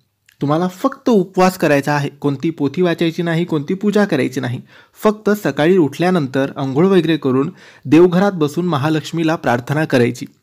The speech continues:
की, "मी आज तुझा उपवास करते, माझ्यावर कृपा कर, माझ्या परिवाराला सुखी ठेव आणि आमच्या घरात कोणत्याही गोष्टीची कमी होऊ देऊ नको." बस एवढी प्रार्थना करून उपवास सुरू करायचा. दिवसभर तुम्ही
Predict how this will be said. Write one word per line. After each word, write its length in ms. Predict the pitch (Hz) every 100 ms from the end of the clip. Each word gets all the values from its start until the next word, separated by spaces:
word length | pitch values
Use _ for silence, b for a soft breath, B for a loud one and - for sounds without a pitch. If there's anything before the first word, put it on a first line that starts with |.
| _ _
की, 80 | 151
"मी 120 | 139
आज 200 | 131 139 - - b b b -
तुझा 180 | 180 208
उपवास 440 | 185 190 214 214
करते, 540 | - 190 196 180 - _ _ _ _ _
माझ्यावर 460 | 143 135 139 135 147
कृपा 340 | - 131 147
कर, 200 | 160 131 160 b b b
माझ्या 200 | 147 160
परिवाराला 680 | 185 180 180 180 202 208 185
सुखी 400 | 202 - 147 247
ठेव 200 | 247 135 - _ _
आणि 100 | 143
आमच्या 240 | 139 127 147
घरात 220 | 139 143 -
कोणत्याही 360 | 135 135 160
गोष्टीची 400 | 170 135 131 139
कमी 240 | 160 131 151
होऊ 260 | 143 139
देऊ 200 | 156 175
नको." 260 | 185 160 - _ B B
बस 140 | 165 170
एवढी 180 | 160
प्रार्थना 480 | 175 143 135 156 185
करून 300 | 180 139 156 - _ -
उपवास 380 | 127 - 147 180 - _ _ _ -
सुरू 200 | 143 143
करायचा. 380 | 131 127 131 127 - _ _ -
दिवसभर 480 | 151 214 214 196 226
तुम्ही 380 | 214 185 202